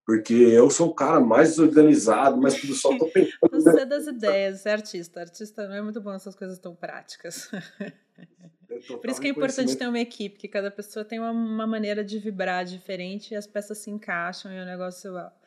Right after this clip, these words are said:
Speaker 2: vira uma máquina que consegue rodar, né?
Speaker 1: Isso, mas no meu autoconhecimento eu descobri isso, as minhas
Speaker 2: É.
Speaker 1: limitações, o que eu sou bom, onde que eu devo estar. E não, você sabe mais, vai lá, não sei. Então, assim,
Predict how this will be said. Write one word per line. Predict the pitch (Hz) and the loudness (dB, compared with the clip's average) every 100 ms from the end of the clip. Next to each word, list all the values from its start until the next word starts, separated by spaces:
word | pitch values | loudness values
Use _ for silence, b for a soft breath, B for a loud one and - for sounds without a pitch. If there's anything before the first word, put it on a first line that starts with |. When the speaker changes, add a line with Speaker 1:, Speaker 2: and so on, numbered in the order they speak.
| _ | _
Speaker 2:
vira | 190 196 | -14 -12
uma | 196 | -10
máquina | 190 175 175 - 180 | -8 -8 -10 -14 -18
que | 180 | -18
consegue | - 190 - 190 180 | -20 -18 -16 -16 -16
rodar, | 202 190 165 160 | -16 -12 -10 -10
né? | 147 156 _ _ _ _ _ _ _ _ _ _ 113 | -14 -20 _ _ _ _ _ _ _ _ _ _ -16
Speaker 1:
Isso, | 113 117 | -12 -6
mas | 117 | -4
no | 123 | -2
meu | 151 156 | 0 0
autoconhecimento | 156 156 - 160 151 - 127 139 156 | -2 -6 -12 -12 -12 -10 -8 -8 -10
eu | 160 | -16
descobri | - 151 135 208 147 | -14 -14 -10 -2 -2
isso, | - - | -4 -12
as | - | -10
minhas | 226 208 | -4 -2
Speaker 2:
É. | 196 | -4
Speaker 1:
limitações, | 233 - - - - _ - 143 160 156 | -6 -12 -16 -18 -20 _ -6 0 2 2
o | - | -2
que | 131 | -10
eu | |
sou | - - | -12 -12
bom, | 104 131 | -6 -4
onde | 143 - | -4 -4
que | |
eu | 123 | -8
devo | 120 | -8
estar. | 104 - 113 120 135 135 - _ _ _ _ | -12 -10 -4 0 0 -2 -8 _ _ _ _
E | 113 | -8
não, | 120 156 151 - | 2 4 4 0
você | 113 113 151 | -4 -2 -2
sabe | 147 - 131 | -4 -4 -4
mais, | 127 117 135 | -2 2 2
vai | 120 117 | 4 2
lá, | 101 110 143 139 127 | 4 4 6 6 4
não | 110 | 0
sei. | - - | -8 -14
Então, | 104 123 | -6 0
assim, | 127 - 135 131 | 0 2 -2 -2